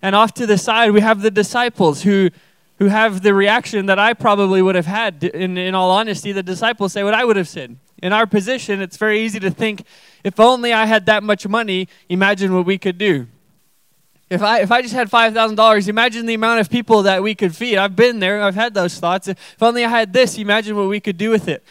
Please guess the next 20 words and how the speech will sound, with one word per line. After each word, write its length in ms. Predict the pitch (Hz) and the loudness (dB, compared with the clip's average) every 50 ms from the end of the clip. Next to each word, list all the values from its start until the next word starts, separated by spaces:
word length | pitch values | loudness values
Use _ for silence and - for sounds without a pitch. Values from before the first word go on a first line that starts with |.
| - - _ - | -20 -20 _ -14
And 100 | 170 175 | -10 -6
so 100 | 175 202 | -4 -2
the 120 | 196 202 190 | 0 0 0
disciples 760 | 180 175 208 208 226 247 247 - 220 208 208 202 190 185 | -2 -2 -4 -2 -2 -2 -2 -2 -2 -2 -2 -2 -2 -2
are 140 | 196 190 190 | -2 0 2
all, 280 | 196 190 190 190 185 185 | 2 4 4 4 4 2
like, 200 | 185 185 175 180 190 202 190 | 0 -2 0 0 0 0 0
mad 200 | 196 202 233 254 | 0 0 -2 0
at 60 | 226 185 | 0 2
her 200 | 185 185 185 165 | 2 2 0 -2
for 100 | - 185 | -6 -6
doing 320 | 165 208 226 233 208 180 | -4 -2 -2 -2 -2 -2
this 240 | 170 175 190 180 - | -2 -4 -4 -4 -6
and 80 | 185 | -8
just 240 | 170 185 185 160 - - _ _ _ - | -6 -4 -6 -6 -8 -14 _ _ _ 0
pouring 320 | 196 214 220 220 208 208 | 2 4 4 2 2 0
it 120 | 202 196 | -2 0
out. 300 | 202 214 208 180 180 180 | 2 2 2 2 2 0
And 160 | 185 180 175 - | -2 -4 -6 -8
she, 160 | 190 180 | -10 -10